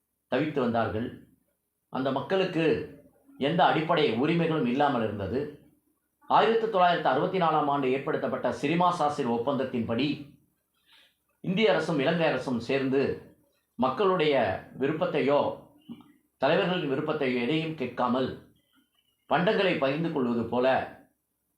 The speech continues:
இந்தியாவுக்கு ஐந்து லட்சத்தி இருபத்தைந்தாயிரம் பேரை இந்திய குடியுரிமை பெற்று அனுப்புவதாகவும், மூவாயிரம் பேரை இலங்கைக்கு குடிமக்களாக ஆக்குவதாகவும் முடிவு செய்தார்கள். அதன் அடிப்படையிலே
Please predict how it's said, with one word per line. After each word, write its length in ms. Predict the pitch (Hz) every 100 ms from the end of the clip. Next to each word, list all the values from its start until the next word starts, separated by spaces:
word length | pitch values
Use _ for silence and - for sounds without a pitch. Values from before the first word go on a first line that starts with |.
| _
இந்தியாவுக்கு 600 | 143 170 202 180 165 156 120 104
ஐந்து 260 | 113 151 156
லட்சத்தி 320 | 143 143 131
இருபத்தைந்தாயிரம் 720 | 127 143 135 120 120 113 95
பேரை 260 | 123 131 110 85
இந்திய 240 | 120 147
குடியுரிமை 640 | 156 127 120 113 113 92 -
பெற்று 320 | 110 - 117 85 - - _ _ _ _ 110
அனுப்புவதாகவும், 720 | 131 - 127 110 117 151 139 -
மூவாயிரம் 440 | 131 165 190 170
பேரை 200 | 156 160 156
இலங்கைக்கு 480 | 143 165 156 135 113 76 - - _ _
குடிமக்களாக 580 | - 151 156 - 127 120 123 110
ஆக்குவதாகவும் 720 | 110 - 113 110 113 117 101 -
முடிவு 240 | - 127 127
செய்தார்கள். 480 | 113 101 95 120 160 - - _ _ _ _ _
அதன் 220 | - 170 196
அடிப்படையிலே 640 | 165 170 185 156 139 160